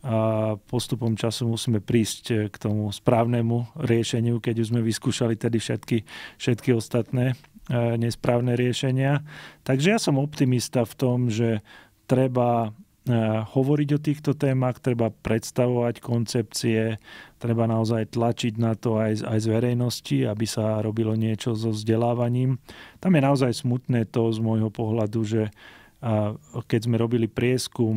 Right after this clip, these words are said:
národných hodnôt, tak vzdelanie nebolo v top dvadsať. Že ľudia ani neveria v to, že cez vzdelanie môžu byť úspešní, skôr veria v to, že cez, ja neviem, peniaze,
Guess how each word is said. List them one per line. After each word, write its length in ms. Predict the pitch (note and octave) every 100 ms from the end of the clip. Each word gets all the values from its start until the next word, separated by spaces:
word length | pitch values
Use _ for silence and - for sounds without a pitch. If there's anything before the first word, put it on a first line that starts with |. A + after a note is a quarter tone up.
| A2 G#2+
národných 480 | A2+ A2+ A2 G#2+
hodnôt, 400 | G#2+ G#2+ A2+ A2
tak 240 | G#2 A2 G#2
vzdelanie 640 | G#2+ A2 A2 A2+ G#2+ G#2
nebolo 380 | G2+ G#2 G#2 G2+
v 80 | -
top 180 | A2 G2+
dvadsať. 640 | G#2 G2+ G#2+ - G#2 - - - - - _
Že 100 | A2 A2
ľudia 280 | A#2 A#2 A#2
ani 160 | A2+ A2+
neveria 460 | C3 G3+ C3 G#2+ G2
v 60 | -
to, 100 | A2
že 300 | G#2 G#2 G2
cez 300 | - G#2+ G2+
vzdelanie 580 | G#2 A2 A#2+ G#2+ G#2 G2+ G2+
môžu 340 | G2+ G2+ G2+ G2+
byť 400 | G#2 G2 - A#2
úspešní, 640 | A2+ - A2 G2 - G2+
skôr 400 | F#2+ - A2 G#2
veria 380 | G#2 G#2+ G#2 G2+
v 60 | -
to, 120 | - G#2
že 160 | G#2 G2
cez, 340 | - G2+ G2+
ja 160 | G2+ G2+
neviem, 240 | G#2 G2+
peniaze, 560 | G2+ A2 A2 G#2+ G2+